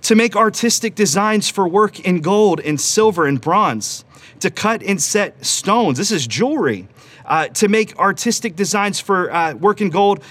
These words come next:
to work in wood, to engage in all kinds of crafts." Shout out to our crafty group here at B C, the Connect group.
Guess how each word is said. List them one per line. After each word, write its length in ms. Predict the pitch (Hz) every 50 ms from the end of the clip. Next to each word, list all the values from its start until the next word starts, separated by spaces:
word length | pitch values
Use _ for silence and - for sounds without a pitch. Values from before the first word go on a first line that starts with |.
| - - -
to 80 | -
work 200 | 165 185 208 -
in 200 | - 196 165 151
wood, 320 | 151 208 220 220 220 185 - - - -
to 160 | - 202 185
engage 400 | 185 165 147 190 208 214 156 143
in 100 | 175 - -
all 200 | - 196 214 240
kinds 460 | 233 - - 202 196 196 196 190 - -
of 140 | 160 -
crafts." 640 | - - 208 214 220 185 131 - - - - - - _ _ _ - - - -
Shout 240 | - - 214 190 202
out 140 | 208 190 -
to 140 | - 208 196
our 80 | 170
crafty 400 | - - 208 196 196 190 - 208
group 340 | 170 135 160 151 123 98 - - - - - -
here 220 | - - 175 175 175
at 140 | 170 156 131
B 120 | 165 175
C, 260 | 156 - - 190 175
the 100 | 147 147
Connect 320 | - - 160 165 180 175 -
group. 240 | - 135 110 98